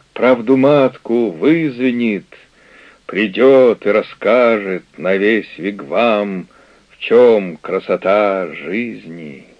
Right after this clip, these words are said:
И к правде пойдёт индейская рать, вздымаясь знамённую уймою. Впрочем,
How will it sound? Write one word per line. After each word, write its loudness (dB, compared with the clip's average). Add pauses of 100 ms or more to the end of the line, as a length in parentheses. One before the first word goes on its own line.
(840)
И -6
к -20
правде 0
пойдёт 2
индейская -2
рать, -2 (520)
вздымаясь 2 (800)
знамённую 2
уймою. 0 (600)
Впрочем, -6